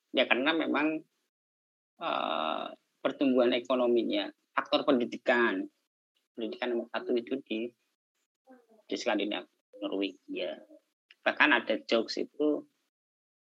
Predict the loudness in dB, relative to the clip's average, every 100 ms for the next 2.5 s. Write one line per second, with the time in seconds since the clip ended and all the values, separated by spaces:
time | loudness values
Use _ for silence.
0 | _ -20 -14 -8 -4 -4 -2 -4 -4 -4
1 | -4 -6 _ _ _ _ _ -8 -6 -6
2 | -6 -6 -6 -8